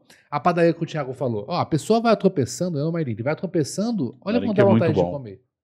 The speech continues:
Speaker 1: Ó, a embalagem, a boa apresentação.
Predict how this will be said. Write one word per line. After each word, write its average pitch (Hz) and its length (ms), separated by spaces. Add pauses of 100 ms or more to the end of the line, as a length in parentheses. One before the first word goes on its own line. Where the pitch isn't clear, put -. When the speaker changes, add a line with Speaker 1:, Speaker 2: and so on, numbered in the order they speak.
(440)
Speaker 1:
Ó, 143 200
a 165 100
embalagem, 151 640
a 120 60
boa 131 180
apresentação. 127 920